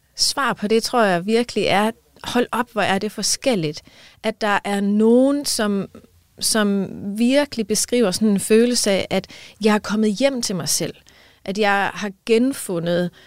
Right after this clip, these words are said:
mig selv, og ved nu, hvad det er, jeg skatter højt, og hvad jeg skal prioritere, og så videre. At det var et blip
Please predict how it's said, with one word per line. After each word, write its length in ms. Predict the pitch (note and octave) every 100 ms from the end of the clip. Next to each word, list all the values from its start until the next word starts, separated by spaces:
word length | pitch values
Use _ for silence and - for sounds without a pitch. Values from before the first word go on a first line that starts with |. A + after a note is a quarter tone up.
| - -
mig 180 | G3
selv, 360 | F#3+ - A3 G3 -
og 200 | G3+ F#3+
ved 180 | A#3 -
nu, 220 | G3+ G#3
hvad 160 | F#3+
det 80 | F#3+ F3
er, 100 | F#3
jeg 200 | G3+ G3+
skatter 380 | - - F#3 G#3+
højt, 460 | - G3 F#3 - -
og 160 | F#3+ F3+
hvad 120 | F#3+
jeg 160 | F#3+ G3+
skal 160 | G#3
prioritere, 640 | - F#3+ F3+ - A3 F#3+
og 60 | E3+
så 100 | -
videre. 280 | F#3 G3 G3 - - -
At 120 | G#3
det 120 | A3 G3+
var 80 |
et 140 | G3 G3 _
blip 340 | G#3 B3 B3+